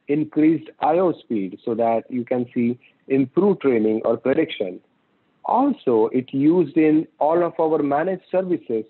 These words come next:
So you know that if you're using training as a service or inference as a service, you are protected by TensorFlow Enterprise. I say protected because the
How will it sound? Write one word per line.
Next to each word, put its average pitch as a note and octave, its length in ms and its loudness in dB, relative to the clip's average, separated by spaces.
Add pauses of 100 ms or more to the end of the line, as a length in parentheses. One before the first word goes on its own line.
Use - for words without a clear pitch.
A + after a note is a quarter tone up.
So C3 60 -4
you B2+ 160 -2
know C3 380 0 (360)
that B2 380 0
if C3 200 -6
you're C3+ 160 2
using C3 420 -2 (120)
training D#3 500 0
as A2 160 -4
a A#2+ 160 -8
service B2 540 0
or A2+ 340 0
inference A#2 600 -2 (260)
as G#2 180 -10
a G#2 120 -12
service, G2 380 -6 (680)
you B2 140 2
are B2+ 100 0
protected B2 840 -2 (160)
by A#2 200 0
TensorFlow C3 680 -2
Enterprise. A#2 540 -4 (1080)
I E3+ 180 0
say B3+ 100 2
protected G3+ 640 0
because F3 540 0
the D#3 180 -2